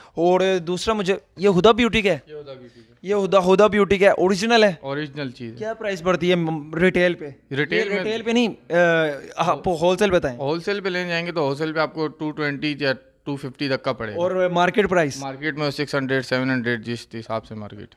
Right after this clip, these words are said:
Speaker 1: ये फर्स्ट कॉपी है या ओरिजिनल?
Speaker 2: फर्स्ट कॉपी है ये,
Speaker 1: फर्स्ट
Speaker 2: फर्स्ट
Speaker 1: कॉपी
Speaker 2: कॉपी।
Speaker 1: है।
Speaker 2: हाँ, मतलब ओरिजिनल से,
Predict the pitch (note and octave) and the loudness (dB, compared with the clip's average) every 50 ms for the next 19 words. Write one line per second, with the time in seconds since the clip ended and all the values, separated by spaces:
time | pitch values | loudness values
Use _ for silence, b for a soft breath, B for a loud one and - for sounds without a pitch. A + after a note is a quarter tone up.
0 | _ _ _ _ _ _ D3+ F3+ A#3+ B3 A3+ A3 - - G3+ G#3+ G#3 - - A#3+ | _ _ _ _ _ _ -12 -10 -6 -6 -6 -6 -2 0 -2 -2 -2 -2 -2 -2
1 | A3 A3 B3 A#3+ B3+ C4 B3+ B3+ B3 A#3+ A3 F#3 F3+ F#3 F#3 F3+ G#3+ G#3 F#3+ D#3 | 0 0 0 0 0 4 4 4 6 6 4 4 2 0 0 0 2 2 2 0
2 | B2+ - D#3+ C#3+ A#2+ - B2 A2+ A2+ A#2 A#2 C#3 E3+ E3+ F#3+ F3+ E3 E3 G3+ F#3 | 2 0 0 0 0 -2 -4 -4 -4 -4 0 0 0 -2 -2 -6 -2 2 2 2
3 | D3 - E3 C#3+ B2+ A#2+ C3+ C3 C3+ D3 D3+ D#3+ E3 F#3 F#3 F3+ - - - D3+ | 4 2 -2 -4 -4 -4 -4 -4 -4 -2 -2 2 2 2 0 0 -2 -2 0 2
4 | D3+ D#3 D#3+ D#3+ F3+ F3+ E3+ D#3+ E3 E3 D#3+ | 2 2 0 -2 -4 -4 -4 -4 -6 -6 -6